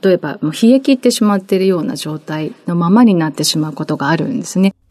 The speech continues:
で、湯船にしっかり浸かると、体の中の深部体温が上がるので、一度体温が上がった後に、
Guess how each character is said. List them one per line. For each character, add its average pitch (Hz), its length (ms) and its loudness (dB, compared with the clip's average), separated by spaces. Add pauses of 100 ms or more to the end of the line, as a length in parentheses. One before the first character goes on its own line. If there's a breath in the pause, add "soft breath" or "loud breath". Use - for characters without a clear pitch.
(140)
で、 254 60 2
湯 294 160 6
船 320 240 6
に 208 140 6
し - 160 -4
っ - 20 -18
か 220 100 0
り 185 100 0
浸 - 180 -8
か 190 160 -2
る 180 120 -6
と、 262 320 -2 (280)
体 190 260 2
の 196 120 2
中 190 280 -2
の - 80 -2
深 175 240 0
部 175 80 0
体 175 240 0
温 147 120 0
が 151 120 -6
上 156 60 -8
が 156 140 -2
る 175 100 0
の 156 160 -4
で、 185 320 0 (400)
一 214 240 -2
度 302 240 2
体 294 460 2
温 180 160 0
が 156 200 -4
上 160 120 -2
が 185 160 0
っ 190 40 0
た 196 220 -2
後 196 220 -2
に、 165 340 -2